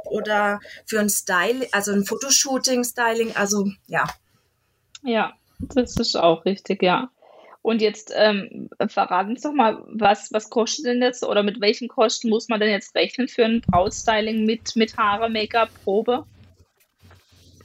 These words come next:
Speaker 1: Also mein Standardpaket kostet dreihundertneunundvierzig Euro.
Speaker 2: Mhm.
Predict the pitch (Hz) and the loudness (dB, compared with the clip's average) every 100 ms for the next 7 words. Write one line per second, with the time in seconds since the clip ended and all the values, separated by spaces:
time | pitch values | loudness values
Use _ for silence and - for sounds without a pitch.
0 | _ _ _ _ _ - - _ - - | _ _ _ _ _ -20 -20 _ -20 -8
1 | 247 262 262 254 320 - 262 269 269 262 | -4 -2 2 2 2 -4 -4 0 -2 -2
2 | - 247 - 233 233 - - 214 - 202 | -2 -2 -2 0 0 -2 -4 -4 -2 -4
3 | - 190 208 208 196 196 185 185 190 - | -2 0 0 0 0 0 -2 0 0 0
4 | 170 - 196 - 175 247 269 277 285 | 0 0 -4 -2 0 2 4 2 2